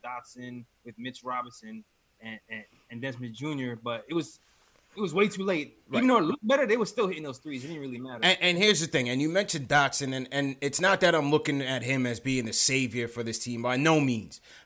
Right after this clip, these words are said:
Speaker 2: But at the end of the day, y-, if you're the worst three-point shooting team in the league, you're three-point de-, uh, defending team in the league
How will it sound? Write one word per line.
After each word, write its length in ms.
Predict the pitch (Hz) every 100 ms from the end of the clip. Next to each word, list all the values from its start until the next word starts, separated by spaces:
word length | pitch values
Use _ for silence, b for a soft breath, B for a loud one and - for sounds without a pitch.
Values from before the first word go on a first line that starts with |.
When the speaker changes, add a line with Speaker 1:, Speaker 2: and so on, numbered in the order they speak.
| -
Speaker 2:
But 160 | 147
at 180 | 151 165
the 140 | 175
end 140 | 214 208
of 40 |
the 160 | 160 143
day, 540 | 110 143 135 113 101 b b b b _ _ _
y-, 180 | - 151 -
if 180 | 147 139
you're 180 | 147
the 120 | 214 160
worst 400 | 123 185 180 180
three-point 400 | 180 156 160 -
shooting 260 | 151 135
team 240 | 123 131 113
in 60 |
the 60 | 101
league, 240 | 87 58 _ _ _ - b b b b
you're 140 | -
three-point 460 | 131 180 180 165 147
de-, 120 | 139
uh, 240 | 139 135 123
defending 440 | 117 - 156 127
team 240 | - 117 104
in 80 |
the 60 | 95
league 160 | 80